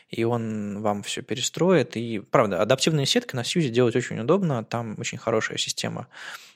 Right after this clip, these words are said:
м, расположение этих блоков по сеткам, они могут друг на друга накладываться, поскольку, м, там флоуты у вас изолированные, то есть они друг на друга не влияют, но всё равно ра-, располагаются по сеткам. Это, это слиж-, сложная история.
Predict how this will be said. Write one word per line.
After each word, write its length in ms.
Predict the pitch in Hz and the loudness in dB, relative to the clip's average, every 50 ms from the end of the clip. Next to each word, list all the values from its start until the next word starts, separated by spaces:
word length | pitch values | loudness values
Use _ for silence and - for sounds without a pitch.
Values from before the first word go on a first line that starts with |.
| _ _ _ _ - | _ _ _ _ -10
м, 240 | 110 107 110 110 | -8 -8 -6 -4
расположение 960 | 113 113 - - - 120 110 120 170 208 202 180 170 160 151 143 135 135 123 120 | -4 -4 -4 -4 0 0 4 6 6 6 6 6 6 4 4 4 2 2 2 0
этих 180 | - 123 113 | 0 -2 0
блоков 500 | 117 120 117 113 110 - - - - - _ | 2 2 2 2 2 0 -10 -14 -16 -16 _
по 80 | - 110 | -2 0
сеткам, 540 | - - 123 117 - - - 92 104 107 110 | 0 2 2 0 0 -2 -4 -6 -4 -2 -4
они 160 | 113 113 113 | -4 -4 -2
могут 240 | 113 113 107 107 - | -4 -4 -4 -6 -8
друг 140 | 104 - - | -8 -8 -8
на 160 | 107 117 120 120 127 - - | -6 -6 -6 -8 -8 -6 -2
друга 220 | 113 110 107 110 | -2 0 0 0
накладываться, 800 | 110 110 110 - - 156 190 190 175 151 147 143 - - - 123 | 0 -2 -4 2 4 4 6 6 6 4 4 4 2 0 0 0
поскольку, 500 | - 110 - - - 110 - - 107 110 | 0 -2 -2 0 0 -2 0 0 -2 -2
м, 200 | 110 104 - - | -2 -2 -8 -4
там 340 | - 104 104 107 104 104 - | -4 -4 -4 -4 -8 -12 -12
флоуты 380 | - - 123 107 107 107 - 104 | 0 2 2 2 2 2 0 0
у 20 | |
вас 180 | 107 98 - 113 | 0 0 0 0
изолированные, 680 | 113 110 107 113 113 107 107 101 101 90 95 95 98 - | -2 0 0 0 0 0 0 0 -2 -4 -6 -8 -8 -6
то 100 | - 98 | -6 -6
есть 140 | - - | -6 -6
они 180 | - 113 110 107 | -8 -6 -6 -6
друг 180 | 107 104 104 - | -6 -8 -6 -4
на 160 | 107 107 104 | -4 -4 -2
друга 200 | 110 107 117 107 | -4 -4 -4 -6
не 100 | 107 107 | -6 -6
влияют, 480 | - 107 107 107 135 160 156 123 - | -4 -4 0 0 2 2 2 2 0
но 80 | - 104 | -2 -4
всё 120 | - - | -4 -2
равно 160 | 113 117 120 117 | -2 -2 -2 -4
ра-, 60 | - - 110 104 | -2 -2 -4 -4
располагаются 540 | - - - 101 107 107 104 101 - - | -4 -2 -2 -2 0 0 -2 -2 -2 -4
по 100 | - 104 | -4 -4
сеткам. 300 | - - - - - 107 113 | -4 -4 -8 -12 -10 -10 -6
Это, 120 | - 117 107 - - | -6 -6 -6 -6 -10
это 200 | 135 135 - 107 | -16 -8 -6 -6
слиж-, 280 | - - 131 120 120 - - 131 | -4 0 -2 -2 -2 -4 -8 -10
сложная 360 | - - 127 - 98 101 104 | -2 0 0 0 0 -2 -6
история. 380 | - - - 98 - - - | -4 -2 -2 -4 -4 -6 -14